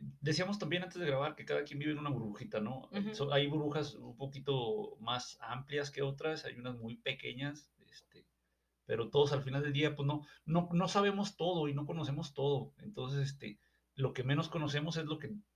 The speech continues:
Speaker 1: pues, nunca hemos hecho, ¿no? Entonces empiezas a trabajar y te das cuenta de todas estas, de todas estas diferencias.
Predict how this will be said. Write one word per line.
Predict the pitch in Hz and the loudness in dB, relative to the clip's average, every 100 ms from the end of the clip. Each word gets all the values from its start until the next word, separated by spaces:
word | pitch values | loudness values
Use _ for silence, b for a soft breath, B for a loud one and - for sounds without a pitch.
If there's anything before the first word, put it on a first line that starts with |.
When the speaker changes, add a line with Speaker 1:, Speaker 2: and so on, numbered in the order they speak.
| - | -10
Speaker 1:
pues, | 120 | 0
nunca | 139 139 | 2 4
hemos | 139 123 127 | 4 2 0
hecho, | 147 - | -4 -6
¿no? | 127 151 - _ _ | -8 -8 -10 _ _
Entonces | _ - 135 | _ -6 -4
empiezas | 139 143 147 | 0 0 2
a | |
trabajar | 139 139 139 151 | 4 4 2 -2
y | 143 | -2
te | 120 | -4
das | - | -4
cuenta | 117 113 | -6 -2
de | 123 | -2
todas | 113 113 117 | -2 -4 -4
estas, | 110 - 123 113 - _ _ _ _ _ _ _ _ | -6 -6 -4 -4 -10 _ _ _ _ _ _ _ _
de | - | -6
todas | - 139 135 | 6 6 6
estas | - 143 | 2 0
diferencias. | 117 104 104 117 113 - - - - | 0 -4 -4 -4 -6 -8 -12 -14 -18